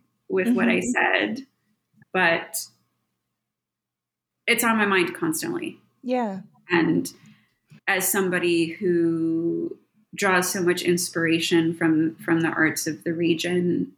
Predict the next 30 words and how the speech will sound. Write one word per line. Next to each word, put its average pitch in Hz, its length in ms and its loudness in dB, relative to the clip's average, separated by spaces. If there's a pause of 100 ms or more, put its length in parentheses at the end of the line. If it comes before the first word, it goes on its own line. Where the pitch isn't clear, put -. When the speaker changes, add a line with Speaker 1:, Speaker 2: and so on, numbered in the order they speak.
Speaker 1:
and 190 160 4
of 180 120 -4
course, 170 460 -2
considering 175 520 0
my 175 160 2
family, 175 760 0 (1600)
I, 208 280 0 (200)
I 196 140 0
just, 185 300 -4
I, 175 300 0
I 180 140 0
hope, 180 420 -4
I 190 100 2
hope 180 220 -2
it's, - 240 -6 (120)
it's 185 200 -4
over 208 720 0 (200)
quickly. 190 680 -2 (120)
I - 40 -4
hope 185 200 -4
it, 185 240 -2
I 190 100 0
hope 190 180 -2
it - 140 -2
can 180 160 -4
end 180 340 2
soon. 180 520 2
And 165 200 0
I 170 120 2
hope 175 380 -2